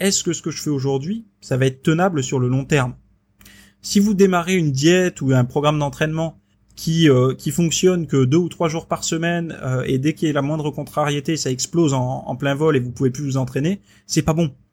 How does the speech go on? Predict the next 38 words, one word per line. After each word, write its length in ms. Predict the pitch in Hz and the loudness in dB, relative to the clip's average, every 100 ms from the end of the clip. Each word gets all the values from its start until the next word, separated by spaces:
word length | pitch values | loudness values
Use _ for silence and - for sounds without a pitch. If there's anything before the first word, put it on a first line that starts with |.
| _ _ | _ _
En 80 | - | 0
fait, 100 | 131 | 2
il 60 | 202 | 4
faut 120 | 151 | 2
vraiment 340 | 135 175 214 | 4 4 4
trouver 440 | 202 - 165 165 196 | 0 -2 4 6 6
le 120 | 131 | 4
truc 360 | - 196 226 - - | 2 4 4 2 -12
qui, 360 | - 185 175 - _ _ _ | -4 -2 -2 -8 _ _ _
qui, 280 | - 160 135 - 135 180 | -8 -6 -6 -8 -10 2
le 140 | 160 | 2
puzzle 560 | - 214 185 220 226 175 | 6 6 8 6 6 4
de 80 | |
votre 220 | 156 160 147 | 2 0 0
vie, 280 | 151 139 | 0 2
en 80 | 127 | 0
fait. 280 | - 127 - | -2 -6 -4
Le, 160 | 127 131 | -4 -4
ce 120 | - | -6
qui 120 | 165 | 0
va, 320 | 180 190 185 | 4 4 4
la, 260 | 160 147 143 | 4 4 2
le, 220 | 143 139 | 0 -4
le, 220 | 143 127 | -4 -6
l'entraînement, 540 | 123 165 180 196 202 226 | -2 -2 0 0 2 2
faut 140 | 160 | 0
qu'il 180 | - 151 | -4 2
vienne 180 | 175 170 | 2 2
se 100 | 175 | 2
mettre 220 | 190 175 | 2 2
à 80 | 151 | 2
un 80 | |
endroit 400 | 156 160 160 214 | 2 0 2 2
où 80 | 202 | 2
il 80 | 147 | 0
bouge 240 | 151 170 | -4 -6
plus 220 | - 196 139 | 0 2 2
après. 320 | - 131 | 0 -8